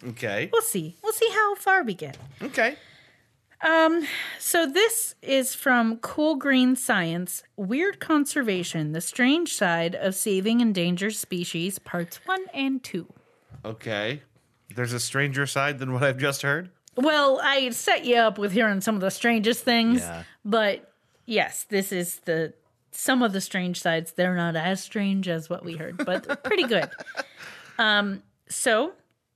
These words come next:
Speaker 2: they spy on sage grouse, a type of bird,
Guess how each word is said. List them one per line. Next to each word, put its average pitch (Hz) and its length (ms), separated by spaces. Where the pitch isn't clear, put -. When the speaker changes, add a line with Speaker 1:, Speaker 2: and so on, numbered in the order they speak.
Speaker 2:
they 233 240
spy 262 560
on 233 260
sage 240 440
grouse, 165 640
a 160 80
type 175 280
of 175 80
bird, 160 340